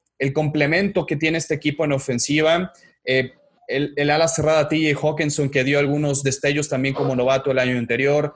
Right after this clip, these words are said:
la mancuerna que tiene Kenny Golladay con Marvin Jones, creo que incluso se ve un poco mejor este equipo y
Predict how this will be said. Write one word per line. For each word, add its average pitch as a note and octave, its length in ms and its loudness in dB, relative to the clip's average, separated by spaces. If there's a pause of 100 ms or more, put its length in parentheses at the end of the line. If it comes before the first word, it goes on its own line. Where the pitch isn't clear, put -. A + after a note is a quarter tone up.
(120)
la C3+ 120 0
mancuerna C#3+ 540 2
que C3+ 120 -2
tiene C#3 280 -2
Kenny C3 240 -2
Golladay C3 400 2
con B2 160 -2
Marvin B2+ 340 0
Jones, C3+ 400 -2 (300)
creo C#3 200 2
que D3+ 360 0 (420)
incluso C#3 400 0
se C#3+ 140 0
ve D3 80 2
un D3+ 100 -2
poco D3+ 220 -2
mejor D3+ 320 2
este D3+ 160 -2
equipo C#3+ 420 0
y B2 320 0